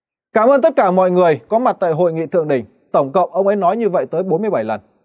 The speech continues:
Lời cảm ơn được thốt ra không phải là thành ý mà là giễu cợt và mỉa mai. Ngay cả đại sứ Ukraine tại Anh Vadim Pritchko cũng đã ngạc nhiên trước hành động này của Zelensky. Phát biểu trên Sky News thì ông này gọi phản ứng của Tổng thống là cách mỉa mai không lành mạnh.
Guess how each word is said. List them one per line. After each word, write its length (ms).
Lời 340
cảm 220
ơn 140
được 160
thốt 140
ra 280
không 260
phải 140
là 80
thành 220
ý 260
mà 160
là 160
giễu 340
cợt 200
và 100
mỉa 160
mai. 260
Ngay 180
cả 140
đại 200
sứ 120
Ukraine 480
tại 100
Anh 240
Vadim 500
Pritchko 680
cũng 140
đã 100
ngạc 320
nhiên 300
trước 180
hành 200
động 180
này 140
của 140
Zelensky. 520
Phát 140
biểu 140
trên 160
Sky 180
News 260
thì 100
ông 160
này 160
gọi 220
phản 220
ứng 140
của 120
Tổng 260
thống 280
là 80
cách 240
mỉa 180
mai 280
không 260
lành 200
mạnh. 160